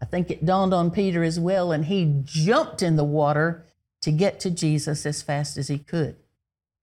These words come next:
All the other disciples came in the boats hauling in the fish, and Scripture says they were about a hundred yards out, which is about the length of a football field. So they brought the boats, brought the other men,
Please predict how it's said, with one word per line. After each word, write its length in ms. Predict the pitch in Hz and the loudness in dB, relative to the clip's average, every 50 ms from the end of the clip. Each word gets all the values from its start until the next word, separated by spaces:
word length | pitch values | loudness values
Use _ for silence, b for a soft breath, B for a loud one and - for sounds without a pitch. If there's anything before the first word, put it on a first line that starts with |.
| _ _ _ _ - | _ _ _ _ -4
All 180 | 160 165 180 185 | 0 0 0 2
the 200 | 175 175 165 180 | 2 2 4 4
other 220 | 202 214 196 160 | 4 4 2 0
disciples 640 | 151 156 151 - - 156 151 160 156 - 156 151 - | 0 0 -2 0 2 0 0 0 -2 -4 -6 -6 -6
came 360 | - - 180 170 160 160 156 | -4 -2 0 2 2 2 2
in 100 | 147 147 | 2 0
the 60 | 139 | 0
boats 500 | 139 143 147 185 196 180 160 156 - - _ _ | -2 0 2 2 2 2 0 -2 -6 -12 _ _
hauling 400 | - 180 185 196 190 185 180 180 | -2 0 2 2 2 2 2 2
in 140 | 175 170 165 | 2 2 0
the 80 | 151 151 | 0 -2
fish, 480 | 160 - 220 233 190 - - - - | -2 0 2 2 2 0 -2 -4 -2
and 220 | 156 143 147 147 - _ _ _ _ _ _ _ _ | -2 -2 -2 -2 -6 _ _ _ _ _ _ _ _
Scripture 380 | - - - 226 - - 175 180 | -8 -2 -2 -2 0 0 -2 -2
says 260 | 170 - 190 190 180 | 0 0 0 0 2
they 120 | 180 180 175 | 0 0 2
were 100 | 170 165 | 2 0
about 340 | 165 160 185 185 214 214 | 0 0 0 0 2 2
a 60 | 196 170 | 0 -2
hundred 460 | 156 170 196 190 185 170 175 165 160 | -2 -2 -2 -2 0 0 -2 -2 -2
yards 420 | 160 160 160 160 170 170 160 160 - - | -2 0 0 0 0 -2 -4 -6 -6 -4
out, 300 | 165 165 151 135 - - - | -2 0 0 -2 -4 -6 -6
which 200 | 165 160 151 - | -6 -6 -4 -2
is 100 | 156 156 | -2 -2
about 300 | 160 160 175 165 - - | -2 0 0 -2 -2 -2
the 80 | - 156 | -2 -2
length 340 | 160 180 175 175 170 - | -2 0 -2 -4 -4 -6
of 120 | 190 185 185 | -6 -4 -4
a 80 | 190 | -4
football 480 | 185 - 208 190 - - 156 147 143 147 | -4 -4 -4 -4 -4 -2 -4 -4 -4 -6
field. 380 | - - - - - - - _ _ _ _ _ _ _ _ _ _ _ _ _ _ _ | -8 -10 -10 -10 -12 -12 -16 _ _ _ _ _ _ _ _ _ _ _ _ _ _ _
So 200 | - - 165 156 | -8 -2 0 0
they 520 | 156 151 165 170 180 196 208 226 226 - - _ _ _ - - | 2 2 2 4 4 4 2 0 -2 -6 -12 _ _ _ -8 -6
brought 500 | 131 135 147 147 160 175 208 226 - - | -6 -2 0 2 4 4 2 2 0 -2
the 60 | 226 | -2
boats, 680 | 202 208 214 208 214 208 208 202 202 - - - - _ _ _ _ _ _ _ - | 0 2 4 4 4 4 2 0 -4 -8 -14 -14 -16 _ _ _ _ _ _ _ -10
brought 440 | 139 127 123 139 143 151 175 190 190 | -8 -6 -2 0 2 2 2 2 0
the 160 | - 214 196 | 0 0 2
other 240 | 202 202 196 202 202 | 2 2 2 2 0
men, 600 | 202 202 196 196 196 190 190 190 190 196 202 190 | 0 0 0 0 0 0 0 0 0 -2 -2 -4